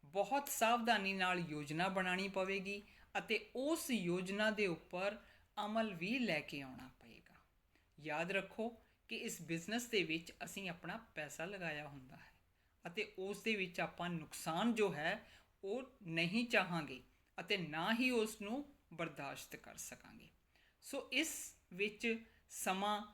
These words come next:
ਅਤੇ ਮਿਹਨਤ ਲੱਗ ਸਕਦੀ ਹੈ, ਪਰੰਤੂ ਸਹੀ ਸਟ੍ਰੈਟੇਜੀ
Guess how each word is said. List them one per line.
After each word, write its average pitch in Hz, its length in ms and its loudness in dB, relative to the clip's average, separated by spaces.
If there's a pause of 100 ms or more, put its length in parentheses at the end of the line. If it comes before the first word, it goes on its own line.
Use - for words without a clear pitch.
(240)
ਅਤੇ 208 180 0
ਮਿਹਨਤ 202 520 0
ਲੱਗ 165 240 0
ਸਕਦੀ 170 500 -2
ਹੈ, 175 300 2 (380)
ਪਰੰਤੂ 196 600 0 (240)
ਸਹੀ 233 460 6
ਸਟ੍ਰੈਟੇਜੀ 208 840 4